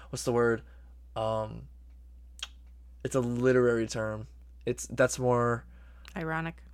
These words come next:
Speaker 1: No. Um,
Speaker 2: It's not? It's not irony to have a tall statue of a little girl? I think it is.
Speaker 1: No, there's a certain word, but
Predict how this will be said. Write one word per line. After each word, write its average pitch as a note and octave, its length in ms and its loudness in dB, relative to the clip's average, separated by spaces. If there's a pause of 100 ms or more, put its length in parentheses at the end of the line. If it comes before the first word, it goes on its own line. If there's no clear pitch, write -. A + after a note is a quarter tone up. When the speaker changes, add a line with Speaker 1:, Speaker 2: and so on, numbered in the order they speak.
(160)
Speaker 1:
No. B2+ 320 4 (880)
Um, A#2 360 2
Speaker 2:
It's A2 160 -8
not? F3 280 -4 (360)
It's - 120 -14
not F3 160 -2
irony F3+ 360 -2
to F#3 80 -4
have E3+ 200 -4
a F3 40 -6
tall E3+ 200 -4
statue F3+ 320 -10
of F#3 80 -8
a - 40 -8
little F3+ 200 -6
girl? F3+ 220 -6
I G3+ 60 -8
think F#3 200 -8
it E3 60 -10
is. E3+ 120 -10 (1120)
Speaker 1:
No, D3 100 -6
there's D3 140 -4
a D#3 60 -2
certain G3 320 0
word, A#2+ 360 4
but A2 180 0